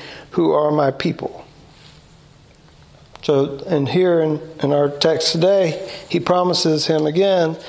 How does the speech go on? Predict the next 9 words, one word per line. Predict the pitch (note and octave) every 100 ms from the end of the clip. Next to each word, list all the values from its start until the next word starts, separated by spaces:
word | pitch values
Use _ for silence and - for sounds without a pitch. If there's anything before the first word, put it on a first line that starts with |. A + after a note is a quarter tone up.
| - -
he | D#3+
tells | - - G3+ G3+ E3
him | F#3+ F3+
the | E3
future, | G#3 G#3 G#3 D3 D3 D3 - - - - - - - - - - A3
"You're | F3+ E3 G#3
testifying | G#3 B3 B3+ C4 A#3+ G#3+ G3+ G3
right | G3+ G3+
now," | G3+ A3 A#3+ G3+ B2+